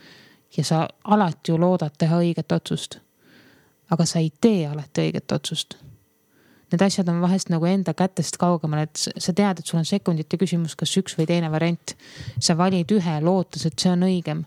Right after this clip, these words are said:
Et, äh, ma usun, et ega see, kui tõesti see situatsioon nii oli, nagu sa räägid, et <laughs> ma, ma ei usu, et see ämmaemand oli oli tohutult õnnelik või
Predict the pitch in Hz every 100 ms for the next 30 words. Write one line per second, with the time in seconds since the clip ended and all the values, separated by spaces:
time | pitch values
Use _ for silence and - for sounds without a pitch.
0 | _ - - - _ _ - - - _
1 | - - - - 180 180 180 165 - 185
2 | 170 156 180 175 170 - 175 170 185 156
3 | - - 160 156 156 156 180 - 180 170
4 | 160 190 160 160 208 254 175 160 - 180
5 | 214 185 156 156 - 76 170 147 - 170
6 | 170 180 175 165 180 160 151 156 160 160
7 | 156 156 - - - - - - - -
8 | - 156 151 165 151 151 170 160 147 143
9 | 151